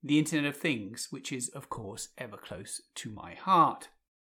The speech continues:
According to that study, by twenty thirty, I O T deployment and its disruption of various industries is expected to save more than eight times the energy it consumes. It will also save, uh, something like two hundred and thirty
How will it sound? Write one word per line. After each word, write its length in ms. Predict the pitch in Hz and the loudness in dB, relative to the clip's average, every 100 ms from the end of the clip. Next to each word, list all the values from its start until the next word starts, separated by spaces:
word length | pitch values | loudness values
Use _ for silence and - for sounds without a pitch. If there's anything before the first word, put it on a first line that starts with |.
| _ _ _ _ _ | _ _ _ _ _
According 280 | - 254 247 | 4 8 8
to 100 | 240 | 8
that 140 | 226 202 | 2 2
study, 340 | 233 220 214 | 2 2 0
by 320 | 190 196 185 | 2 4 4
twenty 380 | 185 - 220 190 | 2 0 -2 -2
thirty, 440 | - 196 190 190 - | -4 -2 -2 -4 -2
I 160 | 170 185 | 0 0
O 60 | |
T 180 | 175 185 | -2 -4
deployment 560 | 170 170 175 170 170 - | -4 -2 -2 0 -2 -2
and 120 | 151 | -4
its 240 | 151 - - | -4 -8 -10
disruption 720 | 156 - - 180 - - 160 | -6 -6 -2 -4 -2 -4 -4
of 160 | 135 117 | -8 -8
various 480 | 143 175 190 151 | -4 -2 0 0
industries 800 | 175 180 151 - 92 104 143 - - _ _ - | 0 -2 -2 -6 -8 -6 -6 -6 -10 _ _ -6
is 120 | 135 | -2
expected 420 | 156 - 165 - | 0 2 0 0
to 60 | 156 | -4
save 280 | - 156 147 | -2 0 0
more 140 | 156 | 0
than 100 | 151 - | 0 -2
eight 280 | - 185 - | -4 -4 -6
times 400 | - 156 147 139 | -8 -6 -4 -4
the 120 | 156 | -6
energy 460 | - 131 127 139 143 - | -6 -8 -8 -6 -6 -10
it 240 | 139 - | -14 -8
consumes. 1040 | 170 170 - 247 208 127 107 98 135 - - _ _ _ _ _ _ _ _ | -4 -4 -2 0 2 0 -2 -8 -12 -12 -12 _ _ _ _ _ _ _ _
It 120 | - 151 | -2 0
will 120 | 180 | 2
also 300 | 196 175 160 | 2 2 0
save, 480 | - 151 151 147 - - _ _ _ - | 0 0 2 0 -2 -20 _ _ _ -14
uh, 140 | - | -8
something 380 | 160 180 160 160 | -4 -4 -6 -6
like 260 | 156 151 - | -4 -4 -4
two 200 | - 170 | -4 0
hundred 320 | 175 156 156 | 0 0 -2
and 100 | 147 | -2
thirty 560 | - 156 151 156 135 | -2 0 0 -2 -6